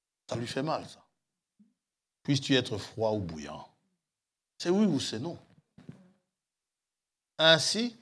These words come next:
parce que tu es tiède et que tu n'es ni froid ni bouillant, je te vomirai de ma bouche.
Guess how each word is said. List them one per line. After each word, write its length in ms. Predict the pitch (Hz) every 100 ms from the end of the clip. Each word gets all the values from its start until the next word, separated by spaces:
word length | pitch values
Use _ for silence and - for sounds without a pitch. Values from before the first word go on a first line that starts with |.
| - - -
parce 200 | 170 170
que 80 |
tu 180 | 156 143
es 100 | 143
tiède 480 | 139 - 160 123 - - - - _ _ _ _ _ -
et 100 | 120
que 120 | 131
tu 180 | 113 135
n'es 160 | 135
ni 220 | 135 156 180
froid 480 | - 143 165 175
ni 180 | 147 139
bouillant, 520 | 135 120 143 139 170 - - _ _ _ _ _ _ _
je 60 | 113
te 100 | 117
vomirai 560 | 117 117 120 120 117 120
de 120 | 101
ma 180 | 90 85
bouche. 420 | 80 - -